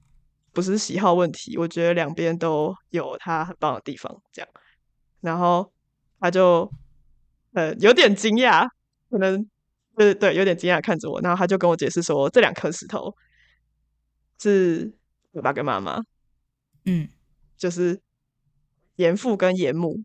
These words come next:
Speaker 1: 就是岩石的岩。然后，对，所以就是比较重的那个能量就是爸爸，然后比较轻的就是妈妈，这样子。
Speaker 2: 嗯。
Speaker 1: 对，然后我就想说，哦，那刚-，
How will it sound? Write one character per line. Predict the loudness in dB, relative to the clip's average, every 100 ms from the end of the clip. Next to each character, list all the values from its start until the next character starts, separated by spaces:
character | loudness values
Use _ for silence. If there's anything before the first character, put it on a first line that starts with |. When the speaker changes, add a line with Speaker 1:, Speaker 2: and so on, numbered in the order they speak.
| -14
Speaker 1:
就 | -8 -6
是 | -4
岩 | -6
石 | -8 -8
的 | -8
岩。 | -8 -14 -18 _ _ _
然 | -4
后， | 0 2 2 -2 _ _ _ _ _ _ _ _ _ -6
对， | -6 -6 _ _
所 | -4 -2
以 |
就 | -2
是 | -4
比 | -2
较 | 0 0
重 | 0 -2
的 | -2
那 | -4 -6
个 | -6
能 | -6
量 | -6 -8
就 |
是 | -10
爸 | -6 -6
爸， | -6
然 | -6
后 | -6
比 | -6
较 |
轻 | -6 -6 -6
的 | -8
就 | -10
是 |
妈 | -10 -12
妈， | -12 -14
这 | -14
样 | -14
子。 | -10 -2
Speaker 2:
嗯。 | 2 4 2 -2 _ -12
Speaker 1:
对， | -8
然 | -2
后 | -2
我 | 0
就 | -2
想 | -4 -4
说， | -4 -2
哦， | -4 -4 -8 -6
那 | -4 -2
刚-， | 0 -2